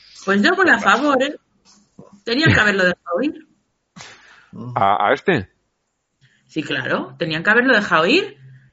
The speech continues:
Speaker 2: Mm.
Speaker 1: Porque vamos a ver, la escuela para
Speaker 2: Para que lo
Speaker 1: que está,
Speaker 2: pille.
Speaker 1: para educar, ¿no?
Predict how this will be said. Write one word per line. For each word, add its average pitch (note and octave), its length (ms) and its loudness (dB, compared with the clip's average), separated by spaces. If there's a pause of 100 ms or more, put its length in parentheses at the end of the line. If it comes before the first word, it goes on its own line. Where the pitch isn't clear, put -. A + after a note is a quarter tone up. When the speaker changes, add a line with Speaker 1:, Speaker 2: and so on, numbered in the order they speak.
(120)
Speaker 2:
Mm. C3+ 120 -14
Speaker 1:
Porque G#3 240 2
vamos E4+ 340 0
a A4 60 -4
ver, G#3+ 120 -6
la C4+ 80 2
escuela G4 340 0
para - 60 2
Speaker 2:
Para - 80 2
que A#3+ 80 2
lo - 40 0
Speaker 1:
que F#3+ 60 -4
está, C#3+ 220 -2
Speaker 2:
pille. E3+ 60 -4
Speaker 1:
para B3 140 2
educar, C4+ 400 0
¿no? D#4 140 -4